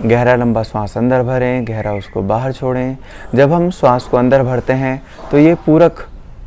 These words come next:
क्रिया कहलाती है और जब हम श्वास को बाहर छोड़ते हैं तो उसको रेचक की क्रिया कहते हैं। प्राणायाम हमारे शरीर को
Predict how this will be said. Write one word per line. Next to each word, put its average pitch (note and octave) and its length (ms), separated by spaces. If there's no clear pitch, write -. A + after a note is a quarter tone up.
क्रिया D3 240
कहलाती G#2+ 380
है G2+ 200
और C#3 360
जब C3 200
हम C#3+ 160
श्वास C3 340
को B2 120
बाहर B2 280
छोड़ते C3 380
हैं C#3 300
तो C#3+ 140
उसको C#3 400
रेचक C3+ 440
की C#3+ 120
क्रिया B2 260
कहते G#2 320
हैं। G2+ 220
प्राणायाम C#3+ 420
हमारे C3+ 280
शरीर C#3+ 360
को G#2+ 240